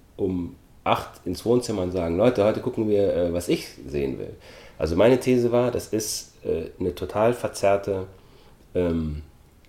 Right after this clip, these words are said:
Art und Weise, Qualität zu messen und dass daraus entsteht ein Nadelöhr für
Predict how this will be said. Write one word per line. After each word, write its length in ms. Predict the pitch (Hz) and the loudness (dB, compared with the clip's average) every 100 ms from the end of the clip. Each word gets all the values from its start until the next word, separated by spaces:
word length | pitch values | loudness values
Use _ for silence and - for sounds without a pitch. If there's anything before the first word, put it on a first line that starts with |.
| - - - - | -20 -20 -20 -4
Art 200 | 82 113 | 2 2
und 120 | 104 92 | 4 4
Weise, 260 | 101 101 | 4 2
Qualität 460 | - 90 90 92 85 | 2 0 2 -2 -4
zu 100 | 80 | -2
messen 380 | 92 - 165 185 - - - - - | -2 -2 -4 -6 -12 -20 -20 -20 -2
und 260 | 95 98 - | 2 2 4
dass 460 | 95 - - - | 2 2 -6 -4
daraus 380 | 95 107 123 123 | 2 6 6 4
entsteht 440 | - - 107 107 92 | -2 -2 -2 0 0
ein 80 | |
Nadelöhr 640 | 92 92 101 92 90 92 87 | 2 2 2 2 2 2 0
für 500 | - 90 82 80 | -2 0 2 0